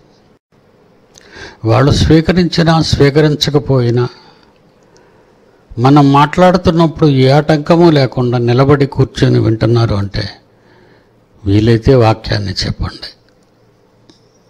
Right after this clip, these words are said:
వాళ్ళు మారతారా మారరు అనేది మనకు బంధం లేదు. కానీ ఒకటి,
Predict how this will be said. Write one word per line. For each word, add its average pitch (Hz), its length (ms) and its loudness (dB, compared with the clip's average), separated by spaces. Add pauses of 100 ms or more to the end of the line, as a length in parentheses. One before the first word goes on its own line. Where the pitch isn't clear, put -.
(2000)
వాళ్ళు 147 160 4
మారతారా 170 640 4
మారరు 135 580 2
అనేది 120 280 -2
మనకు 110 300 -4
బంధం 101 400 -4
లేదు. 90 280 -14 (220)
కానీ 104 180 -2
ఒకటి, 98 380 -8